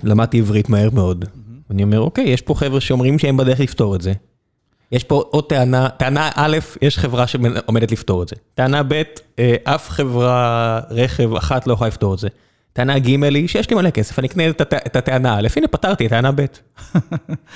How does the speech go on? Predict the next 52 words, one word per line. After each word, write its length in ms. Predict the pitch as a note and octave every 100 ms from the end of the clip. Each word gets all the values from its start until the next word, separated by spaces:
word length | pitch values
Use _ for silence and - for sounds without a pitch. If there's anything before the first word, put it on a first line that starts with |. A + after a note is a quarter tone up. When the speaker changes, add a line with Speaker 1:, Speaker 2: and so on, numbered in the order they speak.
| - - - - -
Speaker 1:
אה, 300 | G#2+ G2+ G2+ G2 -
אני 140 | A2+
רוצה 260 | A2+ - B2+
להיות, 200 | C#3 C#3
אני 240 | D3 A#2+
רוצה, 220 | A2+ -
אתה 100 | C3
יודע, 240 | B2+ A2+ A#2
ליצור 360 | G#2+ - C3
מוט 300 | B2+ B2+ C3
לעצמי 400 | C3 A#2 - B2+ A#2
כחברת 720 | B2 A2 G#2+ - G#2+ A#2 A#2
רכב, 260 | G2+ - F#2
ואם 140 | G#2
אני 160 | A#2 A2+
בי 160 | A2+ A2
אם 60 |
דאבליו 300 | G#2 A#2 A2
ואני 180 | G2+ G#2
שומע 280 | - A#2 A#2
שאילון 320 | A2 A2+ A2
מאסק 260 | A2+ A2+ -
מארצות 200 | A2+ -
הברית 200 | A2 A2
בא 100 | A2
לאכול 320 | G#2+ - A#2
איתו 140 | G#2+
עוגה, 260 | G#2+ G2 F#2+ F#2+ _ _ _ _
אז 220 | A#2 G#2+ -
אם 140 | C#3+ D3+
אתה 160 | D3+
אומר 260 | C3+ C3+ C3+
שאף 380 | - - - -
חברת 300 | B2+ C3 C3
רכב 220 | C3 A2+
אחת 280 | A#2 C3 C3
לא 60 |
יכולה, 260 | B2+ A2+ G2+
זה 140 | G2+
מה, 180 | F3+ B3
אני 100 | A2+
אקנה 160 | G#2+ C3
את 80 | D3+
מי 60 |
שכן 240 | D3 E3+ F#3+
יכול, 200 | E3+ A2
ועכשיו 240 | G#2+ C3+
אני 140 | C#3 D#3+
כן 180 | G3+ E3+
חברת 300 | C3+ A2+ A#2+
הרכב 240 | B2+ B2
שיכולה. 360 | - C3 D#3